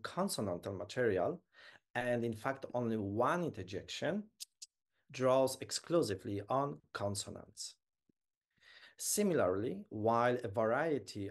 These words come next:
of vowels and quasi-vocalic elements are attested in panlectal and idiolectal interjections, there are only two genuine consonants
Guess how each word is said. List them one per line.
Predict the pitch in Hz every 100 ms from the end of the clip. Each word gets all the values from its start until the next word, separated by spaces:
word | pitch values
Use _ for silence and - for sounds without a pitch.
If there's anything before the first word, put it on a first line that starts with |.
| -
of | 117 104 95
vowels | 117 135 98 92 113
and | 107
quasi-vocalic | - 131 139 120 104 107 101 98 -
elements | 131 117 85 85
are | - 123
attested | 135 - 156 - -
in | 110
panlectal | 104 120 117 139 139 92 95
and | -
idiolectal | 170 165 120 95 87 - 92 104
interjections, | 110 104 107 107 104 165 170 - - -
there | - 143
are | 143
only | 147 151 156 -
two | - 190
genuine | 135 120 139 139 107 110
consonants | 107 143 190 - 101 95 127